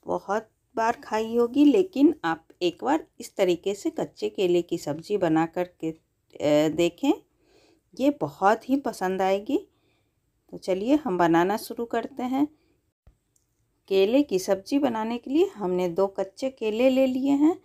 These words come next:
केले की क्वांटिटी आप अपने अनुसार कम ज़्यादा कर सकते हैं। और सबसे पहले हम केले को छील लेंगे, इसके छिलके अच्छे से निकाल लेंगे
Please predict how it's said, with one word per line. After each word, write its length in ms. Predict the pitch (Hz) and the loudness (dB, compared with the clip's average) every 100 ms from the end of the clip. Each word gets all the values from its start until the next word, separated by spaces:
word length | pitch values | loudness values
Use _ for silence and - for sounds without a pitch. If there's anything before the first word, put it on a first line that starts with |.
| _ _ _ _ _ _ _ _ 185 - | _ _ _ _ _ _ _ _ -16 -2
केले 260 | 233 254 | 2 4
की 140 | 311 320 | 2 2
क्वांटिटी 600 | 190 185 175 196 - 370 - | 2 0 -2 -6 0 0 2
आप 200 | 175 180 | -2 -2
अपने 340 | 165 - 196 | -6 -6 -6
अनुसार 540 | 202 190 190 269 403 _ _ _ _ _ _ - | -4 -6 -2 0 0 _ _ _ _ _ _ -4
कम 200 | 196 202 | -2 0
ज़्यादा 320 | 202 208 370 480 - - - | 2 4 2 0 -8 -18 -4
कर 140 | 151 | -2
सकते 420 | 151 156 143 - 151 | -2 -6 -10 -10 -12
हैं। 200 | 156 _ _ _ - | -12 _ _ _ -2
और 240 | 143 156 - | 0 0 -4
सबसे 400 | - 196 - 311 | -4 -4 2 2
पहले 360 | 302 220 185 190 | 2 -2 2 0
हम 260 | 202 285 | 4 2
केले 420 | 359 220 180 190 | 2 -4 -2 -2
को 220 | 214 - 359 | -2 -2 -2
छील 380 | - - 147 | -2 0 0
लेंगे, 440 | 143 139 147 151 170 _ _ _ _ _ _ - | 2 0 0 -2 -4 _ _ _ _ _ _ -18
इसके 280 | 156 - 165 | -16 -6 -6
छिलके 560 | 160 - 185 185 240 285 | -2 0 0 0 0 0
अच्छे 480 | - 160 - 254 | 0 -6 -2 -2
से 360 | 240 311 381 - _ _ _ | 0 2 2 0 _ _ _
निकाल 340 | 175 170 160 170 | -10 -2 0 0
लेंगे 500 | 196 208 226 311 | 0 0 2 0